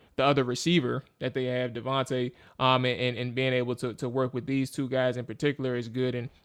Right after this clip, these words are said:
obviously the tight end Goddard. But overall, that, that run game is just powerful. And I like what they did in the draft, man, build, building up on the interior, being able to, uh, get Bradbury to come to Philly, uh, and stay in that division. I just think that they have pieces there on paper that can suggest,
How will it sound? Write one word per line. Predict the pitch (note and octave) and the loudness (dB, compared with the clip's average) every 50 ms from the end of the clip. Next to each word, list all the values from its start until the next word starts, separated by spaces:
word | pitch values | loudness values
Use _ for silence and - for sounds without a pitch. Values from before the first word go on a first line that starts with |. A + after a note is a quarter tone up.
| - | 0
obviously | - C3 C3+ B2+ B2+ D3 | 2 4 4 4 2 -2
the | B2+ A#2+ | -4 -2
tight | - - C3 C3 C3 | 0 2 2 2 2
end | C3 B2+ B2+ B2 | 0 -2 -4 -2
Goddard. | B2+ B2+ C3 C3 C3 B2+ A#2+ - - _ - _ _ | 0 2 2 2 2 0 -2 -4 -10 _ -20 _ _
But | - B2 | -2 2
overall, | A#2+ C#3 D#3 C#3 C#3 C#3+ D3 D3+ C#3+ | 4 4 4 6 6 6 8 8 8
that, | C3+ C3 - - | 6 4 2 2
that | B2+ B2+ B2 A#2 | 0 0 0 2
run | B2 C#3+ D#3 D3+ | 2 2 2 2
game | C3+ C#3+ C#3 C3+ | 2 2 2 2
is | B2+ A#2+ A#2+ | 0 -2 -4
just | B2 B2 - - - - | -6 -10 -10 -12 -14 -2
powerful. | - B2 C#3 D3+ D3+ C#3 - C#3 C3 | 2 4 6 6 4 4 2 0 -2
And | B2+ A#2+ | -2 -4
I | - - B2 | -4 -2 0
like | B2+ C#3 D3 | 0 2 2
what | D3 D3 | 2 2
they | D3+ | 0
did | D3 D3+ | 2 2
in | D3+ D3 | 0 0
the | D3 C#3 | 0 -2
draft, | C3 C#3 C#3 D3+ D#3+ D3 C#3+ | -2 0 0 2 2 0 0
man, | C3+ C3 C3+ C3 B2 | -2 -2 -2 -2 0
build, | C3+ C3+ C3+ - - | 0 -2 -2 -2 -2
building | D3 D3 D3 C#3 C#3+ | 0 0 2 2 2
up | C#3+ C3+ - D3 | 2 0 0 -2
on | C#3 | -2
the | C3+ | -2
interior, | B2+ B2+ C3 - - C#3 D3 D3+ D3+ D#3 D3+ D#3+ | -2 -2 -2 -2 0 2 2 2 2 2 0 -2
being | E3+ - B2+ C3 | -2 -4 -2 0
able | C3+ C#3 C#3 C#3 | 0 0 0 0
to, | C3+ C3 B2+ - - - - - | 0 -2 -2 -4 -8 -16 -16 -6
uh, | - C3 B2 | -2 0 0
get | A2+ G#2+ C3 C#3+ D3 | 2 2 2 2 4
Bradbury | E3 C#3 C#3 D3 D3 C#3 C#3+ C#3+ D3 D3 D3+ | 4 6 6 6 6 6 6 6 6 6 4
to | D3 | 2
come | C#3 - D3 D3 C#3+ | 0 0 -2 -2 -2
to | - C#3 | -4 -4
Philly, | - - D3+ D3 D3 D3+ D#3 F3 - - - | 0 2 2 4 4 2 0 -2 -4 -8 -6
uh, | C3+ | -6
and | B2+ A#2 A#2 | -4 -4 -4
stay | - - D3+ | -2 -2 0
in | C#3+ | 0
that | C#3 C#3 C3+ | 2 0 0
division. | C3+ C3+ C3+ C#3+ C#3+ C#3 D#3 D#3+ E3 - _ - - - - | 0 0 0 0 0 2 0 -2 -2 -4 _ -16 -20 -4 0
I | - D3+ | 0 2
just | D#3+ F3 E3 | 2 2 2
think | G3 F#3 E3 | 2 2 2
that | E3 | 2
they | D#3 E3+ E3 | 4 4 6
have | E3 E3 E3 D#3 - | 8 8 6 6 4
pieces | - F#3+ F3+ - - D#3+ C#3 | 2 0 0 0 0 -2 0
there | C3+ D3+ D#3 D#3 D3+ D3+ C#3+ C3 - - | 4 4 6 8 8 8 6 6 4 2
on | D3+ D3 C#3 | 2 2 4
paper | - E3+ D#3+ D#3 D#3 D3 | 4 4 4 6 6 4
that | C#3+ C#3 C#3 | 4 4 2
can | - C#3 C3 C3 | 0 -2 -4 -4
suggest, | B2+ - C#3+ C3 B2 C#3 C#3+ C3+ B2+ - | -4 -4 -6 0 2 4 4 4 4 0